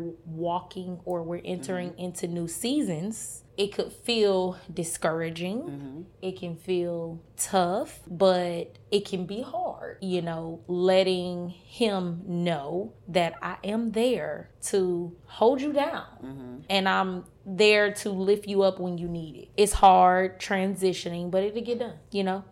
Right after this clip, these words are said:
Speaker 1: It'll get done. So, hey, that's what I'm doing these days. Yes. What about you?
Speaker 2: Child, listen, the same for me.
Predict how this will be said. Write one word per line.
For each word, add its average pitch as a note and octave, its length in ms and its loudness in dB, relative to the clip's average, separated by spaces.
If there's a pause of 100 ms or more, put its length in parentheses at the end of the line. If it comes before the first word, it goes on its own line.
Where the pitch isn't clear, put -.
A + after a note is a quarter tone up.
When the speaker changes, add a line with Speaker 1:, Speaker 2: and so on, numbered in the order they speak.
Speaker 1:
It'll G#3 160 2
get G#3 140 2
done. F3 200 -2
So, G3+ 380 0
hey, E3 260 -2 (160)
that's G3 200 -6
what F3 100 -4
I'm D#3 120 -8
doing C#3+ 220 -16
these - 180 -20
days. - 540 -20 (300)
Yes. - 460 -20
What D4 120 0
about C4+ 260 -4
you? - 80 -20 (440)
Speaker 2:
Child, A3+ 360 -2
listen, A3 280 -6
the G3+ 120 -8
same F#3+ 260 -6
for F#3+ 140 -14
me. D#3 340 -4